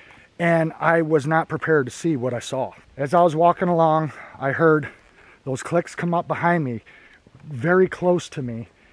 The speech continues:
and it was just click, click, click, click, and it was right there. Well, I stopped, and I looked back with my gym bag in my hand, and right there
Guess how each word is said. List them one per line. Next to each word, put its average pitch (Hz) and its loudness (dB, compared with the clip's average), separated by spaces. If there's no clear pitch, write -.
and 147 -4
it 160 -4
was 147 -4
just - -6
click, - 0
click, 214 0
click, 220 -2
click, - -4
and 147 -4
it 147 -6
was 123 -6
right 143 -2
there. 123 -2
Well, 147 2
I 175 0
stopped, 190 -4
and 147 -6
I 156 -2
looked 170 -4
back 165 -4
with 135 -4
my 139 -4
gym 151 -4
bag 143 2
in 139 -4
my 135 -6
hand, 131 -6
and 127 -10
right 180 -2
there 123 0